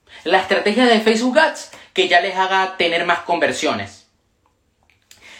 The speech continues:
El script de ventas, el guión de ventas que ya les haga vender más.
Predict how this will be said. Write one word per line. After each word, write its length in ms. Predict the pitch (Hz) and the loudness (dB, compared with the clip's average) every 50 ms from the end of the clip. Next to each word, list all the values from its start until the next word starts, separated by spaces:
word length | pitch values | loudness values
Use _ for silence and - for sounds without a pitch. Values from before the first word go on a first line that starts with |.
| - - - | -20 -8 -4
El 640 | 151 170 170 - - - - 160 185 190 185 170 | -2 -2 -2 -4 -8 -16 -10 -4 0 0 0 0
script 460 | - - - - - 233 254 254 - | -2 -4 -6 -2 0 0 0 0 0
de 100 | - 196 | 0 2
ventas, 420 | 202 233 240 240 220 233 226 - - | 2 2 0 0 2 0 0 0 0
el 200 | - 165 156 143 | -2 -2 -2 -4
guión 300 | 143 156 160 165 175 190 | -4 -6 -4 -4 -2 -2
de 80 | 196 208 | -2 0
ventas 340 | 220 233 226 220 226 226 | 0 0 0 0 -2 -2
que 140 | - 165 156 | -2 -4 -2
ya 140 | 147 156 156 | 0 0 0
les 200 | 156 170 165 - | -2 -2 -4 -4
haga 240 | 175 180 170 170 170 | -4 -2 0 0 0
vender 320 | 160 143 131 120 127 127 | 0 -2 -4 -4 -4 -4
más. 440 | 123 117 107 104 - - - - _ | -2 -4 -4 -6 -8 -14 -18 -20 _